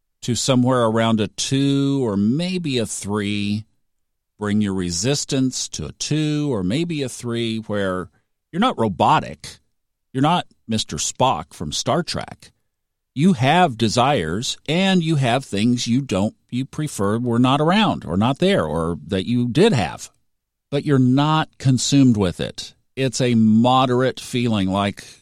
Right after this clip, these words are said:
create the desire you want. There's the Cancer sun and the Neptune in Pisces. Create what you want,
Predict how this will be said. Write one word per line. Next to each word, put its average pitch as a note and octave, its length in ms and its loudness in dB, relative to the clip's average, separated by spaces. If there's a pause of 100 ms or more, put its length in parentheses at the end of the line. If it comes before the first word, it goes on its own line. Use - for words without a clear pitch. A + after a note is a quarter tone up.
(160)
create D#3 400 0
the E3+ 80 -2
desire C#3 400 4
you A#2 160 2
want. A#2 400 4
There's A#2+ 300 0
the A#2 100 -4
Cancer A#2 760 0 (240)
sun A2 640 0 (100)
and G#2+ 340 2
the G#2+ 380 0
Neptune A2+ 640 0
in G2+ 160 0
Pisces. G2 800 -2 (760)
Create C3+ 540 0
what C3+ 200 0
you B2+ 160 -2
want, A2+ 680 0